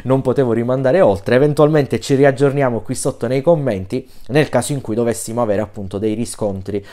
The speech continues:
al, a riguardo. Tra l'altro Indiana Jones che, eh, con quello che è appunto il nuovo capitolo, il quinto capitolo, sarà uno dei grandi protagonisti di questa estate al cinema, quindi staremo a vedere. Curiosità anche qua alle stelle, ma non c'è neanche bisogno di dirlo per un grande appassionato di Indiana Jones.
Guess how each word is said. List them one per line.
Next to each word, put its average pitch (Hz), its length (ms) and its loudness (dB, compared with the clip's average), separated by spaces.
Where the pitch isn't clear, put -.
al, 110 360 2
a 123 100 2
riguardo. 98 540 -2
Tra 123 160 4
l'altro 110 280 0
Indiana 127 380 -2
Jones 107 400 -6
che, 107 280 0
eh, 90 320 -4
con 107 120 -12
quello 120 200 2
che 98 80 -4
è 104 40 0
appunto 101 260 -8
il 107 60 -2
nuovo 107 220 -2
capitolo, 101 420 -4
il 95 80 -6
quinto 117 300 -4
capitolo, 104 480 -4
sarà 113 260 2
uno 110 200 -2
dei 101 120 -2
grandi 104 320 -2
protagonisti 107 800 -6
di 113 120 -4
questa 110 480 0
estate 127 560 -2
al 107 160 -2
cinema, 101 460 -6
quindi 87 300 -12
staremo 110 360 -2
a - 20 -4
vedere. 98 380 -4
Curiosità 107 500 -4
anche 95 260 -6
qua 95 200 -6
alle 101 160 -2
stelle, 95 540 -4
ma 92 160 -10
non 87 100 -8
c'è 90 140 -10
neanche 92 260 -8
bisogno 104 260 -6
di 120 100 -2
dirlo 123 400 0
per 107 120 -4
un 110 80 -4
grande 113 240 -2
appassionato 110 560 -4
di 107 100 -6
Indiana 160 300 -2
Jones. 101 400 -6